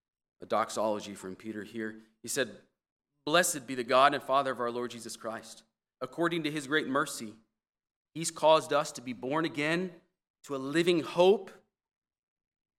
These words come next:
through the resurrection of Jesus Christ from the dead."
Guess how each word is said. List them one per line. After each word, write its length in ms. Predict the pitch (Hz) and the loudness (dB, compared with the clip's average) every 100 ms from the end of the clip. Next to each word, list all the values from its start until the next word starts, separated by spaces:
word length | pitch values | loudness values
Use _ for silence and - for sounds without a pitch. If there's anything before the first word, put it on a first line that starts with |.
| _ - | _ -14
through 100 | 127 | -10
the 100 | 120 | -6
resurrection 600 | 110 101 101 113 - - _ _ _ _ _ - | -6 -8 -12 -14 -16 -20 _ _ _ _ _ -20
of 80 | 95 | -16
Jesus 260 | 98 95 87 | -12 -12 -10
Christ 300 | - 87 - | -10 -12 -12
from 140 | 90 | -16
the 80 | 85 | -14
dead." 260 | 92 92 | -14 -16